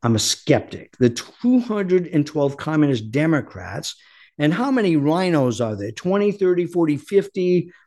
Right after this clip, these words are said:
probably a lot more. They haven't gone anywhere, and they likely have not changed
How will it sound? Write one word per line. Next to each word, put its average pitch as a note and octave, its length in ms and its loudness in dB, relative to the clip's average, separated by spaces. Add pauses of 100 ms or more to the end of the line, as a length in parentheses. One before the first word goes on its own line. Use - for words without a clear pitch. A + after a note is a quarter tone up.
probably D3+ 500 2
a A#2 80 0
lot B2+ 460 -2
more. C#3 300 2
They F#3+ 300 0
haven't D3 460 -2
gone B2+ 420 0
anywhere, C#3 560 2
and D3+ 200 0
they D3 200 2
likely F3+ 560 0
have C#3+ 400 -2
not D3+ 340 2
changed C#3 580 0